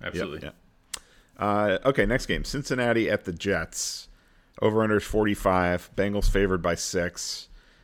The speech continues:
Speaker 1: Uh, <laughs> I mean, the Bengals have really played badly <laughs> so far.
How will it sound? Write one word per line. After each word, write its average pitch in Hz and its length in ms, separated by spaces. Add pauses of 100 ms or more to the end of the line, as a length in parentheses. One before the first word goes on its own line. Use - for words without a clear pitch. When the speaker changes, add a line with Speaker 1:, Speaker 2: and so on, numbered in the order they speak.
(420)
Speaker 1:
Uh, 80 380 (280)
<laughs> - 1040
I 117 60
mean, 120 280 (280)
the 120 100
Bengals 135 380
have 85 140 (400)
really 104 280
played 87 300
badly 82 320
<laughs> - 0
so - 200
far. - 520